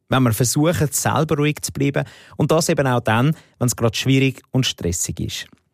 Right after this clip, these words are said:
Ich persönlich, ich habe wirklich sehr viel aus dem Gespräch mit Andrea Jung mitnehmen. Zum Beispiel, dass hinter einem Wutausbruch oder einem völligen Eskalieren häufig nicht ein böser Wille steckt, kann man sagen,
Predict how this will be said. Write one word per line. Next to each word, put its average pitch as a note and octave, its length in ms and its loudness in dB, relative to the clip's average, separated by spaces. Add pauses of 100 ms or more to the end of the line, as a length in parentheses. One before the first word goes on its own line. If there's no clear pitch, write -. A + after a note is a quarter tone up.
(100)
Ich - 120 0
persönlich, D3 480 0 (240)
ich - 140 -6
habe G#2+ 180 -2
wirklich A#2 300 -2
sehr C3+ 220 0
viel C#3+ 180 -2
aus D3+ 140 -4
dem C#3+ 160 0
Gespräch A#2+ 400 0
mit C#3+ 180 0
Andrea B2+ 400 2
Jung B2 240 2
mitnehmen. C3+ 460 0 (260)
Zum C3+ 140 2
Beispiel, D3 320 0
dass B2 160 0
hinter A#2+ 240 2
einem G2+ 240 2
Wutausbruch C3 760 0
oder A#2 260 0
einem G#2+ 180 4
völligen D3+ 600 0
Eskalieren C3+ 720 0
häufig C3+ 360 -2
nicht B2 180 0
ein G#2 140 2
böser A2 500 0
Wille B2+ 220 0
steckt, - 380 -6
kann D#3+ 160 0
man E3 60 0
sagen, D#3+ 300 0